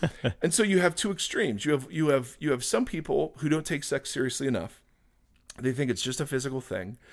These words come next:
Speaker 2: The scriptures teach, "No, no, no, this is soulful. This is soulish. This is, there's something that is deep and profound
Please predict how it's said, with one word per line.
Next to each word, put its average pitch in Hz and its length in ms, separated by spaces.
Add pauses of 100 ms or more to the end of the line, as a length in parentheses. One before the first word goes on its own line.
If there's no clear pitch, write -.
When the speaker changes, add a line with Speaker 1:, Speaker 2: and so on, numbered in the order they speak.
(320)
Speaker 2:
The 123 100
scriptures 156 420
teach, 120 240
"No, 131 100
no, 139 80
no, 117 100
this 131 220
is 135 100
soulful. 131 920
This 107 260
is 127 140
soulish. 131 840
This 131 220
is, 135 300 (360)
there's 147 220
something 147 480
that 104 200
is 98 200
deep 117 400
and 110 140
profound 110 960